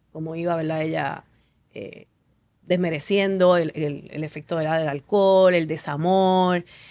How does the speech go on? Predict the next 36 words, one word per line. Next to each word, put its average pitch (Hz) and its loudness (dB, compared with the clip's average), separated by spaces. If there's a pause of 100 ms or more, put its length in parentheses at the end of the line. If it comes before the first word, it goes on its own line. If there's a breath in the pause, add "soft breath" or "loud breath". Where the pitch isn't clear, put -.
(120 soft breath)
el 180 0
amor 170 0
a 170 0
la 160 -4
patria, 180 4
pero 156 -4
también 160 -6
ese 160 -4
conflicto 170 -2
de 160 2
amar 156 -2
a - -2
la 170 -2
patria, 175 0
pero 156 -6
también 165 -2
ella 170 -2
estuvo 170 -6
mucho 160 -6
tiempo 151 -6
en 147 -8
Nueva 143 -6
York. 185 6 (220 soft breath)
O - -20
sea, 160 -6 (200)
todo 311 0
ese, 226 -2
ese 202 -2
viaje 196 4
a 180 0
través 170 -6
de 170 -2
la 175 -2
vida 185 0
de 160 -6
ella. 156 -10